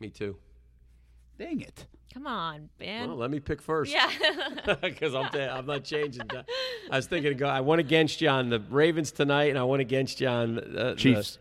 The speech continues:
Speaker 1: Chiefs, and I don't like either of
Speaker 3: Chiefs.
Speaker 1: 'em. But I, I said, "I gotta have some
Speaker 3: <laughs> You just
Speaker 1: different
Speaker 3: gotta be
Speaker 1: here."
Speaker 3: a little different.
Speaker 1: Yeah.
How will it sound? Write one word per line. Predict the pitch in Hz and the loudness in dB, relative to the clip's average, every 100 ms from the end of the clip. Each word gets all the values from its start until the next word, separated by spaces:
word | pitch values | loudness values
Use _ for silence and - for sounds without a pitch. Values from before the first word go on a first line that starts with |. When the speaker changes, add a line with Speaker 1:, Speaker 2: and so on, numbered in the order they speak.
| - | -10
Speaker 1:
Chiefs, | - 143 120 | -2 -2 0
and | 120 | -2
I | |
don't | 123 | -2
like | 123 107 | -2 -4
either | 135 117 | -4 -4
of | 98 85 | -6 -6
Speaker 3:
Chiefs. | 90 90 - - | -10 -14 -4 2
Speaker 1:
'em. | 117 349 330 | 2 0 -6
But | 123 | -4
I, | 117 - - 285 - - | -4 -4 -2 -4 -8 -4
I | 117 | -4
said, | 120 120 | 0 2
"I | |
gotta | 131 143 | 4 4
have | 131 | 4
some | 131 | 0
Speaker 3:
<laughs> | |
You | 139 | 2
just | 139 | 2
Speaker 1:
different | - - | 2 0
Speaker 3:
gotta | |
be | 110 | 0
Speaker 1:
here." | 104 | 0
Speaker 3:
a | |
little | 101 233 | -4 -12
different. | 247 285 190 160 - | -14 -14 -14 -10 -2
Speaker 1:
Yeah. | 110 | -2